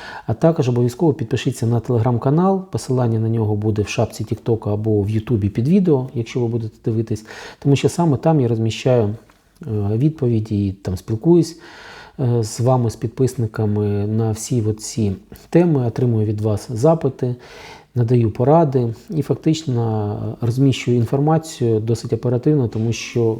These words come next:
не завжди встигаю зняти відео стосовно всіх обставин, які відбуваються в країні. Їх дуже часто, вони у нас змінюються і дуже часто потребують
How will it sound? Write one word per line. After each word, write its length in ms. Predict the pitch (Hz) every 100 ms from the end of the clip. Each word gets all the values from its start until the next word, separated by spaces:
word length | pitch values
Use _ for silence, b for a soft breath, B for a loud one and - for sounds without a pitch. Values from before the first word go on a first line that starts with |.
| -
не 240 | 117 139
завжди 380 | 147 147 127 139
встигаю 480 | 123 - 113 120 110
зняти 340 | 110 117 110
відео 340 | 120 147 139 110 B B -
стосовно 460 | - 131 143 131
всіх 460 | 123 - 143 117 -
обставин, 560 | 110 - 151 156 113 107
які 260 | 107 127
відбуваються 480 | 117 101 110 110 113
в 40 |
країні. 300 | - 131 135
Їх 100 | 107
дуже 240 | 107 123 107
часто, 440 | - 101 - 95 B B B B B B B B -
вони 260 | 127 123 123
у 80 |
нас 260 | 120 113 -
змінюються 720 | 107 143 170 156 123 - -
і 240 | 117 113 110
дуже 280 | 117 113 110
часто 460 | 135 127 - 107
потребують 640 | 98 107 117 107 113 107